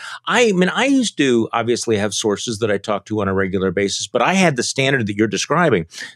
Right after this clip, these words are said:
that if somebody told me something that turned out to be a flat out lie, we were done. I mean, we were just done. I, I wouldn't have 'em on, I mean, I wouldn't,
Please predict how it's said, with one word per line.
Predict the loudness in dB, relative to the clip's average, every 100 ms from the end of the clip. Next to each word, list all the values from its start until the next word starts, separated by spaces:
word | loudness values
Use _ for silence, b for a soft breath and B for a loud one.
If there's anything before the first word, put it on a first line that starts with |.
| -2
that | 0 2
if | 0 0 -4
somebody | -2 2 2 2 -2
told | -2 2
me | 2 0
something | -2 -4 0
that | -2 -2
turned | -4 -2
out | -2 -4
to | -4
be | -4 -2
a | -4
flat | -2 -2 0 0
out | -2 0
lie, | 0 2
we | 4
were | 2
done. | 2 -2 -4 -12 _ _ _ _ _
I | -2
mean, | 4
we | 6
were | 4
just | 2
done. | 2 2 2
I, | -2 -2
I | 0
wouldn't | 2 2
have | 2 0
'em | 0
on, | 0
I | 2
mean, | 2
I | 4
wouldn't, | 4 2